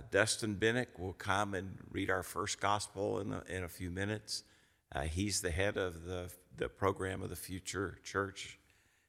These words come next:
And then Zach Barber, uh, will come and read the next, uh, passage at the right time. Zach said to be sure and mention that he's probably the best student at Truett. Uh, not really, he didn't really say that.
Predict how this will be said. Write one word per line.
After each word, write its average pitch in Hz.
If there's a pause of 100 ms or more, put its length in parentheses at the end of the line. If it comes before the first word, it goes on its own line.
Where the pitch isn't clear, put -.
(140)
And 90
then 107
Zach 104
Barber, 123
uh, 107
will 104
come 117 (280)
and -
read 95
the 80
next, 85
uh, 98 (380)
passage 117
at 90
the 92
right 104
time. 107 (500)
Zach 101
said 101
to 90
be 92
sure 101
and 95
mention 95
that 87
he's 85
probably 98
the 87
best 90
student 101
at 76
Truett. 107 (920)
Uh, 92 (340)
not 98
really, 87
he 92
didn't -
really -
say -
that. -